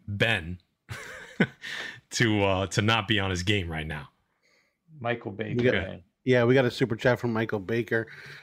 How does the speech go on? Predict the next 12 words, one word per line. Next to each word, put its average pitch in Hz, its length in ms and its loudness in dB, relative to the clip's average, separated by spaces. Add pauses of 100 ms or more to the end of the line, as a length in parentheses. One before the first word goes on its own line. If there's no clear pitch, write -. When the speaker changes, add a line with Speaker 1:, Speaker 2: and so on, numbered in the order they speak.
(100)
Speaker 3:
Uh, 117 340 2 (120)
"Tired 135 420 4
of 107 160 -2
companies, 120 640 2
Disney, 117 300 0
Lucasfilm, 117 640 0
calling 113 400 2
me 104 140 0
a 95 40 0
racist, 113 680 0
homophobic, 110 760 0 (420)
misogynist, 120 720 0